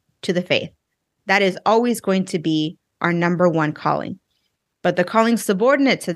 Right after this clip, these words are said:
that, I believe it's Ephesians chapter two, verses eight and nine, is that God set aside works for each of us to do. And he gave us each giftings.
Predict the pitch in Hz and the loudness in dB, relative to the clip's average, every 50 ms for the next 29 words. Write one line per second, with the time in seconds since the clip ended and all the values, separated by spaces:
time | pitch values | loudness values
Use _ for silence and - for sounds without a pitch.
0 | - 156 160 156 170 180 180 175 - 180 180 202 190 190 190 - 185 - - 196 | -4 0 2 2 4 2 2 0 0 0 0 0 -2 -2 -6 -8 -12 -6 -2 -2
1 | 196 185 185 185 185 180 180 175 - - - - 185 180 180 - 175 175 _ _ | -2 0 0 0 0 0 -2 -4 -6 -10 -4 -4 -4 -2 -2 -6 -8 -8 _ _
2 | _ - - 196 190 160 180 180 180 180 156 170 175 - - 170 180 208 214 185 | _ -6 -4 -2 -2 0 -2 -2 -2 -2 -2 -2 -2 0 -2 -2 0 2 2 2
3 | 160 151 165 190 190 _ _ _ _ _ _ _ _ _ _ - 180 180 202 170 | 2 0 -2 -4 -8 _ _ _ _ _ _ _ _ _ _ -4 0 2 0 0
4 | 190 208 220 233 240 254 247 - - 226 220 226 220 - 214 208 202 202 196 180 | 2 0 2 2 2 2 0 0 -2 -2 -2 0 0 0 2 2 2 2 0 0
5 | 175 196 196 196 - - - 185 - - 196 196 - 214 190 185 180 175 - - | 2 0 0 0 -2 -6 -6 -6 -4 -2 -4 -4 -2 -4 -2 -2 -2 -2 -4 -6
6 | - 165 151 - - 82 - 185 - _ _ _ _ - 175 180 190 196 170 - | -8 -6 -4 -2 -4 -4 -6 -8 -14 _ _ _ _ -2 -2 0 0 0 2 4
7 | 202 208 190 208 196 196 - - 214 220 208 - - - - 185 185 185 - 151 | 4 4 4 2 0 0 -4 0 2 2 2 2 -4 0 2 2 2 2 -2 -4
8 | 135 - - 196 190 - | -4 -2 -4 -8 -8 -12